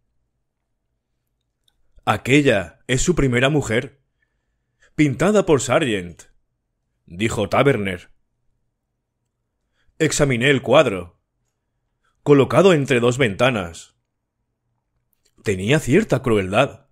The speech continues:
como muchos de los retratos de Sargent.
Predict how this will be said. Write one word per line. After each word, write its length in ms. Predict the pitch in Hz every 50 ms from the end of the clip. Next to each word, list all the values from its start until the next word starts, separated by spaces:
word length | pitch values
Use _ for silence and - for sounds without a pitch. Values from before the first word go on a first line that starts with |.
| _ _ _ _ _ _ _ _ _ _ _ _ _ _ _ _ _ _ _
como 240 | - 156 151 156 143
muchos 480 | 135 151 175 165 - 156 147 139 135 117
de 100 | 131 131
los 160 | 127 123 127
retratos 540 | 131 113 101 110 131 139 135 131 113 107 101
de 100 | 113 107
Sargent. 640 | - 110 113 127 123 113 104 95 90 85 80 -